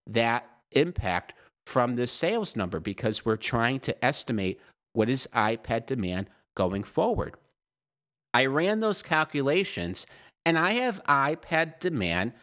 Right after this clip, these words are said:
down more like four, five, six percent year over year. Again, that's very different than the reported number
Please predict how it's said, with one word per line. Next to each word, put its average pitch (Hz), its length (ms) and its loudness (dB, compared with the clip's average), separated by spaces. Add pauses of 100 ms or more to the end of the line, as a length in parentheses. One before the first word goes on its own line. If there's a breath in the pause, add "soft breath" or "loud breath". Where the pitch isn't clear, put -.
(540 loud breath)
down 120 400 2
more 120 320 0
like 123 260 -2
four, 110 540 -2 (400)
five, 101 440 0
six - 460 -4
percent 147 540 -2 (100)
year 92 280 -2
over 82 220 -4
year. 76 280 -6 (720 loud breath)
Again, 123 520 0
that's 113 320 0
very 147 400 2
different 156 680 0 (340 loud breath)
than 131 180 4
the 127 80 0
reported 156 720 0
number 95 420 0